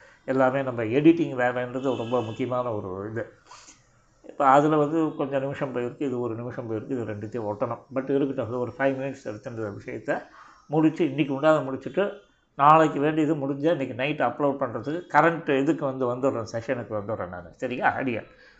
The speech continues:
தன்னை தாழ்ந்தவனாக நினைக்கிறது தான் வந்து பகவத் அனுகிரகத்தை பெறுவதற்கு முதல் படின்னு சொன்னா, சின்ன வயசுல நம்ம வந்து by default, ஏன்னா பூவாக்கு வந்து ஆத்துல depend பண்ணி இருக்கிறதுனால சொல்றதெல்லாம் கேட்போம். அதுக்கப்புறம் ஒரு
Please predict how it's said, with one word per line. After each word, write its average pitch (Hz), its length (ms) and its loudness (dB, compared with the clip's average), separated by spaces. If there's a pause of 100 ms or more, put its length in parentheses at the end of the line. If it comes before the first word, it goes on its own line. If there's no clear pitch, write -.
(400)
தன்னை 196 260 4
தாழ்ந்தவனாக 190 800 8 (560)
நினைக்கிறது 170 460 2
தான் 175 140 2
வந்து 175 220 0
பகவத் 170 400 6
அனுகிரகத்தை 139 720 -2
பெறுவதற்கு 156 540 4
முதல் 139 380 0
படின்னு 131 300 -2
சொன்னா, 123 360 -2 (840)
சின்ன 247 280 4
வயசுல 202 340 2
நம்ம 160 220 2
வந்து 147 260 2
by 139 220 4
default, 160 480 4
ஏன்னா 151 460 0
பூவாக்கு 190 380 8
வந்து 170 260 2
ஆத்துல 170 440 8
depend 165 280 0
பண்ணி 151 160 -4
இருக்கிறதுனால 147 540 -2
சொல்றதெல்லாம் 156 460 0
கேட்போம். 151 360 4
அதுக்கப்புறம் 165 400 6
ஒரு 151 280 6